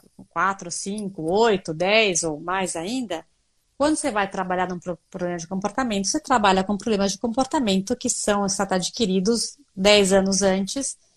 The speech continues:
então muito enraizados e muito mais complexos. Fora o fato que quando é criança é, é, é mais fácil, quando é um adulto você tem que trabalhar com um plano de comportamento, é, é, é, é muito mais difícil. O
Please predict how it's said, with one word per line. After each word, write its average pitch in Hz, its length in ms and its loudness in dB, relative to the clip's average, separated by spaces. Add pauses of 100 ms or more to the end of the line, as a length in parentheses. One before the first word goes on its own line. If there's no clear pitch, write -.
(140)
então 240 220 4
muito 254 320 4
enraizados 233 840 2
e 285 40 -2
muito 226 340 -8
mais 220 220 -4
complexos. - 720 -8 (160)
Fora 254 320 4
o - 20 -8
fato 196 380 -8
que 190 160 -12
quando 208 200 -6
é 220 60 -2
criança 190 500 -2
é, 170 60 -8 (140)
é, - 280 -12
é - 20 -6
mais 175 260 4
fácil, 175 420 2 (300)
quando 214 240 2
é 214 60 6
um 208 100 2
adulto 220 480 -2
você 214 140 -10
tem 190 180 -6
que - 60 -20
trabalhar 180 400 -6
com 185 100 -12
um 175 60 -8
plano 185 200 -6
de 180 160 -8
comportamento, 202 800 -2 (760)
é, 160 640 2
é, - 140 -4
é, 175 380 0
é 233 140 6
muito 202 340 8
mais 170 200 0
difícil. - 380 -2
O - 60 -20